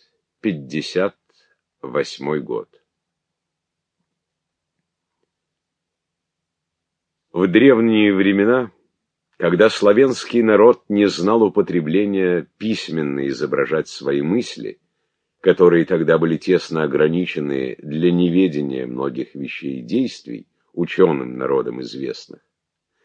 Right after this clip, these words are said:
тогда и язык его не мог изобиловать таким множеством речений и выражений разума,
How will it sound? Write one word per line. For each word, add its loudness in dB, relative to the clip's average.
тогда 6
и 6
язык 4
его 4
не 4
мог 4
изобиловать 2
таким 2
множеством 0
речений 2
и -6
выражений 2
разума, -2